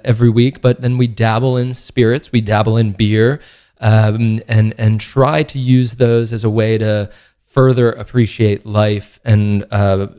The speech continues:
definitely talking here with Mike G from the Show de Vie podcast. And he's doing the same thing on the spirit side, trying to use spirits as a conduit to get to know his guests and get to discuss larger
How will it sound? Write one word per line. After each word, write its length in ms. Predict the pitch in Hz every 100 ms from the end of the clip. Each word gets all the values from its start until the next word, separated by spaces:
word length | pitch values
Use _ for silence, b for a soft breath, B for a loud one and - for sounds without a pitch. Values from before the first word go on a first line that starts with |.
| _
definitely 400 | - 107 117 110
talking 320 | 101 120 117 110
here 160 | 113
with 160 | 110 117
Mike 260 | 110 104
G 320 | - 127 131 160
from 220 | - 117
the 200 | 104 113 b b -
Show 340 | - - 123
de 80 | 120
Vie 180 | 117 110
podcast. 800 | 110 113 113 117 113 113 - -
And 280 | 117 113 110
he's 240 | 127 143
doing 220 | 139 160
the 80 | 135
same 260 | - 139 131
thing 240 | 139 131
on 100 | 117
the 60 | 101
spirit 440 | - 139 147 -
side, 420 | - 131 127 127 120 b b -
trying 380 | - 127 131
to 80 | 123
use 400 | 113 120 120 117
spirits 380 | - 123 117 110
as 80 | 104
a 60 | 104
conduit 560 | - 117 113 110 110
to 80 | 113
get 180 | 101 -
to 200 | 113 95 b b b
know 260 | 113 120 120
his 240 | 120 104
guests 420 | 117 117 107 -
and 160 | 110 104
get 160 | 107 -
to 120 | 107
discuss 560 | 92 104 - 120 104 113
larger 600 | 107 113 120 110 107